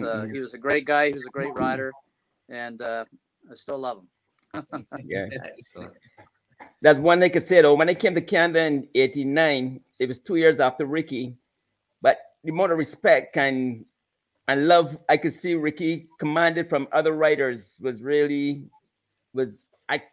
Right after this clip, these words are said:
Speaker 1: it was amazing to me 'cause I know he's only there a couple of years. And, I mean, I went there in eighty-eight, yes, in November eighty-eight to, um,
Speaker 2: Mm-hmm.
Speaker 1: his wedding,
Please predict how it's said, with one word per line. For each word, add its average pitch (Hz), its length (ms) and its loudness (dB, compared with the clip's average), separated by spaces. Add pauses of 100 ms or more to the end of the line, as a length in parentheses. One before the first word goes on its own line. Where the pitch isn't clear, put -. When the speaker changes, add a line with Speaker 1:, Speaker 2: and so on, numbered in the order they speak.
(100)
Speaker 1:
it - 60 -6
was 151 100 -4
amazing 170 480 0 (160)
to 147 60 -10
me 143 320 -4
'cause 131 180 -4
I 143 60 -2
know 156 120 -4
he's 151 160 -2
only 151 160 -6
there 139 140 0
a 131 40 -2
couple 139 320 -10
of 139 60 -8
years. 135 340 -4
And, 104 200 -6 (580)
I 123 40 -6
mean, 143 420 -6 (320)
I 131 80 -2
went 165 300 -4
there 160 280 2
in 139 180 -6
eighty-eight, 135 680 0 (1040)
yes, 147 220 2 (160)
in 127 120 -8
November 147 400 -2
eighty-eight 135 440 -2
to, 135 140 -2
um, 117 440 -6 (100)
Speaker 2:
Mm-hmm. 113 120 -12
Speaker 1:
his 113 100 -10 (100)
wedding, 120 460 -4